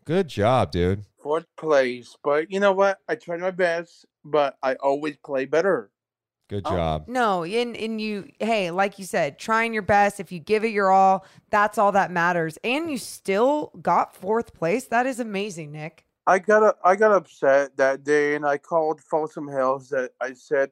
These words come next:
Speaker 2: I told Folsom Hills that they cheated, and then one of them was pushing and shoving with me, and I didn't like that. I was kinda like, I was upset.
Speaker 1: Whoa, whoa, whoa. So you kinda lost your cool like Sabonis did tonight, huh?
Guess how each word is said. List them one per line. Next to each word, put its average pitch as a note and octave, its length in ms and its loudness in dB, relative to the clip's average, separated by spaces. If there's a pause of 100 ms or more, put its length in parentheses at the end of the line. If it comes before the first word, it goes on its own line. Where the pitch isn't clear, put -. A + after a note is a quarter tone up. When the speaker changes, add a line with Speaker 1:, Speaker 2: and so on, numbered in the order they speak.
Speaker 2:
I C3+ 80 0
told D3+ 300 -6
Folsom D3 400 0
Hills C3 320 -2
that C3+ 160 -4
they C3+ 260 -8
cheated, C3 440 -8 (120)
and C3 160 -2
then C3 260 2 (520)
one D3 180 2
of D#3 60 -2
them D3+ 220 2
was C#3 200 2
pushing D3 460 0
and C3 100 -4
shoving C3+ 440 2
with B2+ 120 4
me, B2+ 280 0
and C3 160 -2
I C3 100 0
didn't B2 180 -8
like A#2+ 280 -4
that. B2 360 0
I A#2+ 60 0
was B2 220 -8
kinda C#3 280 2
like, A#2+ 200 2 (440)
I D3 120 2
was F3 120 2
upset. A#2 560 4 (140)
Speaker 1:
Whoa, G#3+ 240 2
whoa, G#3 140 4
whoa. G#3+ 180 4
So - 160 -4
you A3 100 -2
kinda G3 220 0
lost D3+ 300 0
your B2+ 80 -4
cool A3 260 0
like A2 180 2
Sabonis F#3+ 540 0
did G2 180 -4
tonight, F2 320 -8
huh? D3 260 -4